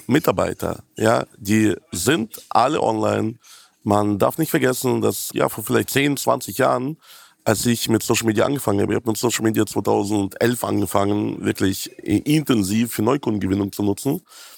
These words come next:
So, damals war man noch ein Freak, wenn man irgendwie so einen Facebook-Account hatte. Heute hat jeder irgendwie drei oder vier verschiedene Accounts in allen sozialen Medien.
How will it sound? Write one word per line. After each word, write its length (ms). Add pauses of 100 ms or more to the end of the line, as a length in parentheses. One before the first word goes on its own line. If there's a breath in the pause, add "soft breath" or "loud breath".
(220 loud breath)
So, 180
damals 300
war 80
man 120
noch 140
ein 100
Freak, 360
wenn 200
man 120
irgendwie 200
so 100
einen 80
Facebook-Account 680
hatte. 340 (460 loud breath)
Heute 420
hat 120
jeder 240
irgendwie 200
drei 220
oder 140
vier 360
verschiedene 360
Accounts 440
in 100
allen 260
sozialen 420
Medien. 440